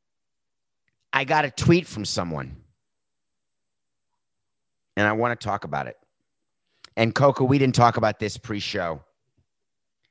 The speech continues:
but this was something that came to me yesterday over a segment we did, and I have no idea when we did it. We were talking about abuse, <clears throat> and we were talking about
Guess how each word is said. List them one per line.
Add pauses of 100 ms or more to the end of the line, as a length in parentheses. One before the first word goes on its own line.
(160)
but
this
was
something
that
came
to
me
yesterday (500)
over
a
segment
we
did,
and
I
have
no
idea
when
we
did
it. (840)
We
were
talking
about (640)
abuse, (180)
<clears throat>
and
we
were
talking
about